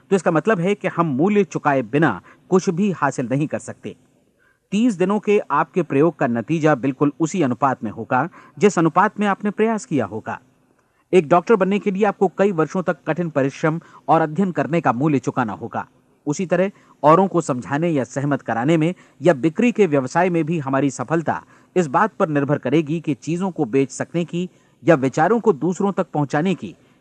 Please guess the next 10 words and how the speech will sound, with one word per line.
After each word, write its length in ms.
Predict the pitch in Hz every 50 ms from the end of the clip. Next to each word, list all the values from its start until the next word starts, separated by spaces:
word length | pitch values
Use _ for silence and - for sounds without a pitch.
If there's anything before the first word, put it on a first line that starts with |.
| _ 131
या 140 | 170 175
स्वीकृत 460 | - - - 170 165 - - 262 247 -
कराने 340 | - 165 147 143 151 165
की 140 | 151 - 190
भी 140 | 117 143 156
हमारी 340 | 123 135 131 127 127 131 120
क्षमता 460 | - - 160 165 160 127 117 98 - - _ _ _ _ -
कितनी 320 | 208 - 156 131 107 98
है। 200 | - 110 120 - - _ _ _ _ _ _ _ _ _ _ _ _ _ _ _ _
लेकिन 400 | 120 170 185 - 208 202 202 185